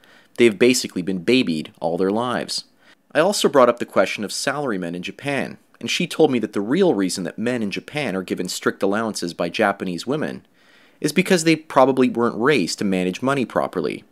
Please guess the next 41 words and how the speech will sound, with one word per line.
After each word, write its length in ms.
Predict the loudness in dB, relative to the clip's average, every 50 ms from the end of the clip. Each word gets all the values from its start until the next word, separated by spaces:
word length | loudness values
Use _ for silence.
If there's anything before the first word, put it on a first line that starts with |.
| _ _
and 100 | -8 -2
because 420 | -2 0 4 4 4 4 4 0 -6
taking 380 | -4 0 0 2 2 0 -4
care 240 | -4 0 2 2 2
of 100 | 2 2
money 420 | 0 -2 0 0 -2 -4 -6 -8 _ -6
is 160 | -4 -4 0
something 320 | 0 0 0 0 -2 0
that 100 | 0 -2
most 360 | 0 -2 -2 -2 -2 -4 -8 -10
females 500 | -8 -4 -2 0 2 2 0 0 -2 -2
dominate 540 | -2 0 0 0 -2 -4 -4 -6 -8 -12 _ _ _ -8
in 100 | -6 -4
their 140 | -2 -2 -2
households. 640 | 0 0 -2 -2 -4 -4 -4 -4 -4 -4 -8 -12 -12 _ _ _ _ -20 -20 _ _ _ _ 0
Men 160 | 2 2 4
were 140 | 4 4 4
often 260 | 4 4 0 -4 -8
kept 280 | -6 -2 -4 -4 -2 -2
this 180 | -4 -2 0
way 120 | 2 2 2
so 140 | 2 0
they 100 | -2 -2
didn't 220 | 0 0 -2 -2 0
know 160 | -2 -2 -2
how 120 | -2 -4
to 60 | -4 -4
seemingly 460 | -4 -2 -2 -2 -2 0 -2 -2 -2
do 180 | -2 -4 -4 -2
anything 400 | -2 -4 -4 -4 -4 -4 -6 -6
for 100 | -6 -6
themselves, 680 | -6 -6 -6 -2 0 2 4 4 2 0 0 -4 -12 -12 _ _ _ _ _ _ _ _ _ _ -6
and 140 | -2 4
the 80 | 6 6
only 160 | 6 6 4
thing 220 | 2 2 -2 0 2
they 100 | 2 4
were 160 | 4 2 2
pushed 340 | 0 0 0 0 0 0 -8
to 60 | -8
do 440 | -8 -2 0 2 2 2 0 -2 -8